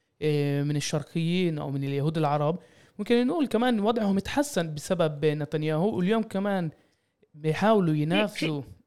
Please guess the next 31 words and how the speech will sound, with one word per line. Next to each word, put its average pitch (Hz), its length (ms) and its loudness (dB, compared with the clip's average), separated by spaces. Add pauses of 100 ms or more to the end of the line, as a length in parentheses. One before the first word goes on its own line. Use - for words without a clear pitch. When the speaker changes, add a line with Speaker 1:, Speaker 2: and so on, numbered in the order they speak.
(120)
Speaker 1:
ال-، 151 200 0
Speaker 2:
آه. 147 320 2
Speaker 1:
ال-، 151 440 -6
الشريحة 170 340 -2
اللي 165 100 -6
انت 165 120 -8
سميتيهم 156 560 -4
المؤسسين 156 720 -4
على 156 260 -2
قيادة 151 420 -2
الدولة. 156 420 -4 (200)
Speaker 2:
هلأ 294 220 2 (100)
كمان، 359 240 2 (120)
كمان 381 320 2
هون 339 280 2
ال-، 269 360 -4
ال-، 240 320 -6
القصة، 247 880 -2 (120)
إيه، 220 440 -2
في - 60 -20 (100)
إشي 320 160 -14
كتير 285 680 -2 (260)
مثير، - 420 -14 (180)
جدًا 220 400 -4
مثير. 190 520 -8 (640)
أولًا 381 320 2
إذا 311 300 -8
أنت 349 180 -4
بدك 294 300 -12 (120)
ب-، 254 340 -10
في 381 220 0